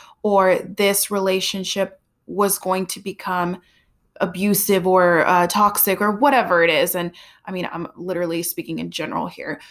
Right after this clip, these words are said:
but, um, it's hard to understand it in the moment when you're going through that,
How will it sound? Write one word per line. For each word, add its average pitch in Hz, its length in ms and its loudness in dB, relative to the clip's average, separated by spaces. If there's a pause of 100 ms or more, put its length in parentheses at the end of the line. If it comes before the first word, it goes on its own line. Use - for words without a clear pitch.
(180)
but, 185 460 2
um, 190 420 0 (1040)
it's - 500 0 (880)
hard 247 380 2
to 285 140 2
understand 262 680 0
it 233 80 0
in 220 120 -2
the 190 60 -4
moment 185 360 -4
when 185 120 -8
you're 170 240 -8
going 185 340 -2
through 185 340 -8
that, 175 380 -4